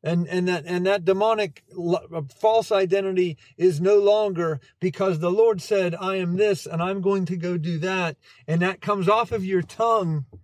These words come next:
I'm talking days, weeks, months, and years. There are prophecies, um, that when I was baptized in the Holy Ghost,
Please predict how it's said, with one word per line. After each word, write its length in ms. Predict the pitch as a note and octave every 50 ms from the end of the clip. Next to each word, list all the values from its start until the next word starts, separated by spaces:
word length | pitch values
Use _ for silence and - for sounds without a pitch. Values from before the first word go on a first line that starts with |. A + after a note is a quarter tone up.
| _ _ _ _ _ _ _ _ _ _ _
I'm 160 | D#3 F3 G3
talking 540 | - G3 G#3 G#3 G#3 - - G#3 F#3+ F3+ D#3
days, 500 | C3+ F#3 F#3+ G3+ G#3 A3 A3+ G#3+ E3+ F3+
weeks, 440 | E3 D#3+ G3+ A3 A3 G3+ - - -
months, 420 | E3+ E3 F#3 G3+ G#3 G3+ F3+ -
and 160 | G3 F#3 F3+ F3+
years. 380 | G3 G#3+ G#3+ G#3 F#3+ D#3+ C3
There 200 | C#3+ E3+ G#3+ A3+
are 120 | G#3+ G3 D#3
prophecies, 920 | - - G#3+ G#3+ A3 A3 - A3 G3+ - - A3 A3 A3 G#3+ G3 - - _ _ _ _ _ _ _ _ _ _ - _ _ -
um, 480 | D#3+ E3+ F3 F3 F3 F3 E3+ D#3 C#3+
that 200 | D3 E3+ E3+ - -
when 280 | - F3+ E3 F3 E3+ E3+
I 180 | F3+ G3 A3
was 200 | A3 A3 G#3 F3+
baptized 580 | D3+ D3+ G3 G3 G3+ F#3+ - A3+ G#3+ G#3+ G#3 F3+
in 60 | F#3+
the 60 | F#3+
Holy 240 | F#3 G3+ G3+ G3 F#3
Ghost, 360 | D#3+ F#3+ G3+ G3+ F#3+ F3+ -